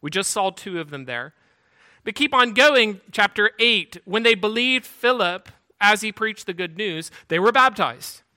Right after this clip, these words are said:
Even Simon also himself believed and after being baptized. So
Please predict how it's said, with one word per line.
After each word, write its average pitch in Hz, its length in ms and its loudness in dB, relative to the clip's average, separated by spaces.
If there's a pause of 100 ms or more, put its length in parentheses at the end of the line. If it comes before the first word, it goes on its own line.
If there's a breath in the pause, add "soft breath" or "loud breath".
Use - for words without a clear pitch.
(120)
Even 240 280 0
Simon 269 360 6
also 233 320 4
himself 220 460 0
believed 208 540 0
and 202 140 2
after 196 360 2
being 185 540 -4
baptized. 240 440 -6
So 202 140 -4